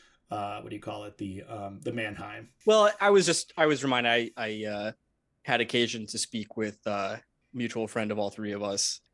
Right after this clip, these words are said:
Speaker 2: about, uh, a paper that he shared on Twitter, uh, which was about, like, the hot, the hot hand supposed fallacy in basketball. Basically, like,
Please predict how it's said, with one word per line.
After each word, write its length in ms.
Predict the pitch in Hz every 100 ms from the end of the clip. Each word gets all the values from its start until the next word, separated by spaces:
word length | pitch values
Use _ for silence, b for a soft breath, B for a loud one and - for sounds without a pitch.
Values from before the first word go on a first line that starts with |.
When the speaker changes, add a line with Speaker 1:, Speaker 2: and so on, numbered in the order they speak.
| _
Speaker 2:
about, 460 | 110 113 110 107 - -
uh, 180 | 113 101
a 40 |
paper 260 | 104 165 160
that 140 | 135
he 80 | 120
shared 260 | 110 120 110
on 140 | 104
Twitter, 480 | - 151 110 107 110 _ -
uh, 360 | 117 107 110 110
which 240 | 113 -
was 180 | 117 107
about, 320 | 110 101 -
like, 140 | 113
the 60 | 107
hot, 240 | 101 113 -
the 80 |
hot 200 | 110 123
hand 420 | - 123 120 113 104
supposed 400 | - 117 113 110
fallacy 600 | 120 113 110 120 110 110
in 120 | 139 117
basketball. 640 | 113 117 117 110 104 104 b b b b b b _
Basically, 440 | 151 139 143 135
like, 320 | 123 113 110